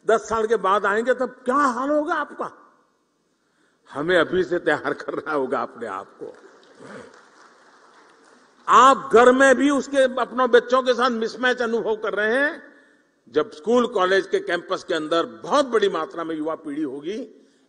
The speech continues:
इस प्रकार से नई सोच के साथ आई होगी और हम वहां उसके योग्य नहीं होंगे, तो उनके साथ कितना बड़ा गहरा अन्याय हो जाएगा, दोस्तों।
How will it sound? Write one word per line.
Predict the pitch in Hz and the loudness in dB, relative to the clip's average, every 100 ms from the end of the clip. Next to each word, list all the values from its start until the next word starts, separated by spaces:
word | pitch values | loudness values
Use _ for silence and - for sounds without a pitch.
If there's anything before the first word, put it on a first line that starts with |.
| - | -6
इस | 220 | -6
प्रकार | - 202 202 294 294 | -6 -8 2 4 4
से | - 247 180 - - 139 | 4 4 4 0 -16 -8
नई | 165 208 | -4 -4
सोच | - 190 214 | -4 0 0
के | 214 196 | 0 -10
साथ | 180 185 | -10 -10
आई | 165 170 | -6 0
होगी | 196 202 254 - - - - | 0 0 -4 -8 -14 -20 -14
और | 135 | -14
हम | - 220 247 | -6 -6 -4
वहां | 190 190 175 - - _ _ _ 160 | -4 -4 -6 -8 -20 _ _ _ -14
उसके | - 170 | -6 -6
योग्य | 139 175 233 202 | 4 6 6 4
नहीं | 180 170 202 | 4 2 4
होंगे, | 185 202 240 - - - - _ _ - | 2 6 4 4 -4 -18 -20 _ _ -8
तो | 123 | -6
उनके | 123 123 127 | -6 -6 -6
साथ | 131 131 | -6 -8
कितना | - 165 170 151 113 | -6 -8 -6 -8 -8
बड़ा | 101 101 | -10 -12
गहरा | 87 - 135 101 | -12 -10 -6 -6
अन्याय | 92 104 104 120 123 - | -8 -12 -8 -8 -8 -10
हो | 95 | -14
जाएगा, | 92 98 107 113 | -14 -14 -16 -18
दोस्तों। | - 101 - - | -18 -20 -20 -20